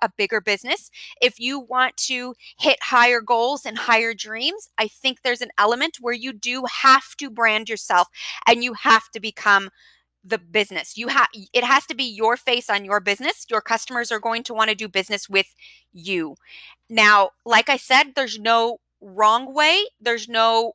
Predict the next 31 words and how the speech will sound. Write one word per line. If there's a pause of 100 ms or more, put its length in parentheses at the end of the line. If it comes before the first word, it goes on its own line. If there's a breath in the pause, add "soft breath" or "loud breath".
one
way. (460 soft breath)
You
find
the
bus-,
the, (140)
the
structure
that
works
for
you. (360 loud breath)
What
you're
going
to
hear
me
talk
a
lot
about,
though,
is
that
branding
yourself,
because (400 loud breath)
I
believe